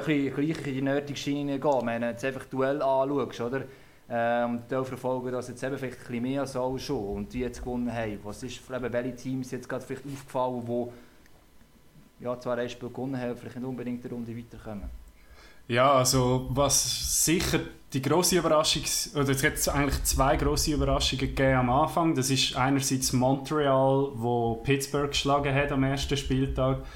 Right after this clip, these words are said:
Speaker 2: Über Montreal, da haben viele gesagt, du, die, die wollen eigentlich gar nicht dort sein. Ähm, es ist ja jetzt auch noch der Fakt, kommt noch dazu, dass die Teams, die rausgefallen haben, eine Chance auf den First Overall Pick.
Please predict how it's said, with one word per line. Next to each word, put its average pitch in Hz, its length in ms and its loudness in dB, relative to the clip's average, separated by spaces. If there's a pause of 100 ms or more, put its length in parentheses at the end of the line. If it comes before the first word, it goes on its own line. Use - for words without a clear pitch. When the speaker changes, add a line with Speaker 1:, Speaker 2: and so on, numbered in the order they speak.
(240)
Speaker 2:
Über 127 180 0
Montreal, 123 560 4
da 110 120 4
haben 117 100 2
viele 123 260 0
gesagt, 117 380 0
du, 123 60 2
die, 117 120 -2
die 110 260 -2
wollen 110 240 2
eigentlich 117 300 0
gar 107 160 2
nicht 104 220 -4
dort 135 240 2
sein. 131 320 2 (400)
Ähm, 113 540 4 (260)
es 135 160 2
ist 127 100 4
ja 131 80 4
jetzt 120 160 2
auch 123 80 6
noch 123 120 2
der 123 100 2
Fakt, 131 560 0
kommt 117 240 -2
noch 117 100 0
dazu, 123 420 0 (160)
dass 113 580 0
die 135 220 4
Teams, 127 340 2
die 117 60 -2
rausgefallen 127 800 0
haben, 110 260 0 (160)
eine 113 120 -2
Chance 117 400 0
auf - 80 -6
den 110 100 -4
First 120 380 -2
Overall 107 540 -2
Pick. 165 340 -4